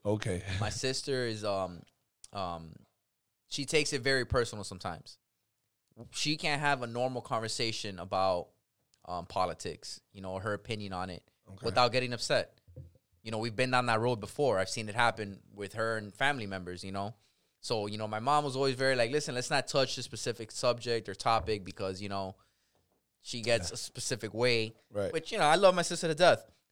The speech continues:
Speaker 2: But she takes it, in my opinion, too personal sometimes,
Speaker 1: Right.
Speaker 2: you know, and she rather just go ahead and leave the whole situation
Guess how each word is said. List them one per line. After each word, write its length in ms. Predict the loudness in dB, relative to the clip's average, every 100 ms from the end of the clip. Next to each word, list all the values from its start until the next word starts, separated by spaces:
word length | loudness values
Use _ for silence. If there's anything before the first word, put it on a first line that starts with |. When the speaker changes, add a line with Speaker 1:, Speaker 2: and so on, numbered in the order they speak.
| -4
Speaker 2:
But 140 | 0
she 180 | 2 0
takes 380 | 0 0 0 0
it, 140 | -2 -2
in 120 | 0
my 160 | 4 4
opinion, 400 | 2 0 -2 -4
too 160 | -4
personal 400 | 2 4 2 -2
sometimes, 440 | -6 -2 0 0 2
Speaker 1:
Right. 80 | 4
Speaker 2:
you 40 |
know, 160 | 4 2
and 160 | 0
she 160 | 0 2
rather 420 | 6 8 8 6
just 240 | 2 -4
go 140 | 2 4
ahead 140 | 4
and 100 | 2
leave 300 | -4 -6 -4
the 80 | -2
whole 220 | 4 4
situation 640 | 4 -4 2 4 4 -2